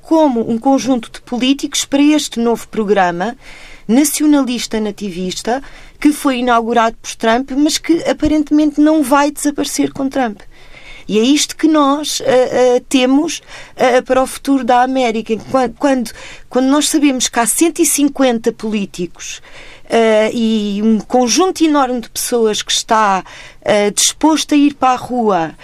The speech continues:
porque não acredita, ah, ah, que, que, que, que Donald Trump perdeu as eleições, é porque, de facto, estas duas Américas não estão,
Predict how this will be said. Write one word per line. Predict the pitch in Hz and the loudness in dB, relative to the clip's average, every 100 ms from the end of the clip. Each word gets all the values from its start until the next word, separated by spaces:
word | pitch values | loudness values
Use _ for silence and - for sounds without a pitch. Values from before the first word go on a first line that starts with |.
| - - - | -20 -20 -10
porque | - 262 - | -4 -4 2
não | 262 311 359 | 4 4 2
acredita, | 349 - 302 247 247 220 - 175 160 - - - - | 0 0 0 2 0 -2 -2 -2 -4 -14 -20 -20 -8
ah, | - 214 208 233 208 196 | 0 2 4 4 4 2
ah, | 196 - | 0 -2
que, | 233 214 202 | -2 -2 -4
que, | - 220 208 208 196 - | -4 0 2 2 -2 -4
que, | 214 | -8
que | - 202 202 190 | -6 -2 0 0
Donald | 214 240 294 | 0 2 2
Trump | 302 294 277 277 | 0 0 0 0
perdeu | 247 233 240 | -4 -2 2
as | 226 226 | 2 2
eleições, | 214 208 - 196 180 202 - - - - | 0 0 -2 -6 -6 -8 -14 -16 -14 -4
é | 226 | -2
porque, | 302 294 | -2 -4
de | - | -6
facto, | - 277 277 | -2 -2 -2
estas | - - 240 | -6 -4 -8
duas | 202 277 277 | -2 0 0
Américas | 277 262 233 220 214 208 | 0 0 0 -2 -4 -2
não | 233 262 | 0 0
estão, | 269 - - 226 202 180 | 0 -4 -2 -2 -2 -6